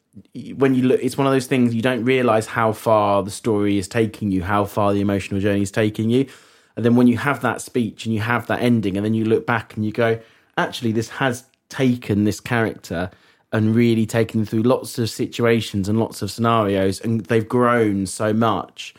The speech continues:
that we, that th-, this monologue and that this ending pays off and it makes complete sense." And it's very uplifting. And I think, you know, it's very, I think if anyone on, on the podcast here has a,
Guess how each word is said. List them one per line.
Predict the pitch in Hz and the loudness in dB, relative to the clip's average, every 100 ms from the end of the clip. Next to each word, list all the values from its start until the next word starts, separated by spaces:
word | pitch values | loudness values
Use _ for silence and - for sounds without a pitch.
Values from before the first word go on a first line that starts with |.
| - _ _ _ _ | -20 _ _ _ _
that | 117 | 0
we, | 113 117 110 | 2 0 0
that | - 117 - - | -2 -2 -2 0
th-, | 113 95 | 0 2
this | 123 107 | -2 2
monologue | 120 123 113 107 104 | 2 4 4 2 0
and | 107 110 | -2 -2
that | 110 | -2
this | - 110 - - | -2 -4 -4 0
ending | 123 120 107 101 104 98 - _ | 4 4 2 2 0 -2 -8 _
pays | - 123 113 117 | -2 0 2 2
off | 110 - | 0 -2
and | 92 | -2
it | |
makes | 110 - | -2 -4
complete | - 110 - 113 | -8 -6 -4 -4
sense." | - 127 110 - - | -2 -2 -2 -4 -2
And | 123 | -2
it's | - | -2
very | - 110 107 | -2 0 2
uplifting. | 104 175 202 - 73 85 _ - | 0 0 -2 -4 -8 -10 _ -8
And | 107 | -6
I | 107 | -4
think, | 110 92 | -4 -4
you | 113 | -2
know, | 98 | -2
it's | - | -2
very, | - 117 110 104 - - _ _ _ - | 0 2 2 -2 -6 -20 _ _ _ -4
I | |
think | 113 120 | -2 0
if | 123 | 2
anyone | 135 131 127 120 120 - | 2 2 4 2 0 0
on, | 117 107 | 0 2
on | 113 | 2
the | 107 | 0
podcast | 113 104 117 104 - | 0 -4 -6 -10 -6
here | 110 101 | -6 -4
has | 110 98 | -4 -2
a, | 104 98 | -2 -2